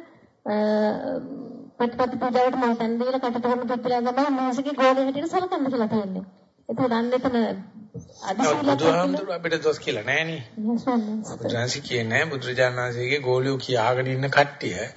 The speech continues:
Speaker 2: ඉතින් මං කියන්නේ දැන දැන පව් කරන යක්කුණ තමයි බෞද්ධයයි කියන්නේ. අනිකන් වල පව් පින් නෑ. හොඳට මතක තියාගන්න. යම් කිසි කෙනෙක් පව් පින් පිළි අරගෙනත්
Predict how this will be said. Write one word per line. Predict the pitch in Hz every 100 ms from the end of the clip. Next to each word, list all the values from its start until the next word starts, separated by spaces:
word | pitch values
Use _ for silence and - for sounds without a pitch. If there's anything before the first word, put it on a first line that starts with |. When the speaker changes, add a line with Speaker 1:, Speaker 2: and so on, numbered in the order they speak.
| - - -
Speaker 2:
ඉතින් | 170 185 180 170
මං | 139 135 165
කියන්නේ | 160 170 165 180 202
දැන | 156 123 135 147
දැන | 156 165
පව් | 165 160 160
කරන | 165 165
යක්කුණ | 165 180 - 170 165
තමයි | 214 226
බෞද්ධයයි | 196 226 202 131 104
කියන්නේ. | 95 85 76 - _ _ _ _ -
අනිකන් | - 110 131 165 175
වල | 220 254
පව් | 190 190
පින් | 233 202
නෑ. | 147 160
හොඳට | 156 196
මතක | 220 220 156
තියාගන්න. | 117 107 101 101 110 - - - - _ _ _ _ - _
යම් | 131 110 139
කිසි | 170 165 175
කෙනෙක් | 165 175 180 -
පව් | - 123 143
පින් | 151 160 147
පිළි | 131 123 135
අරගෙනත් | 143 156 165 175 254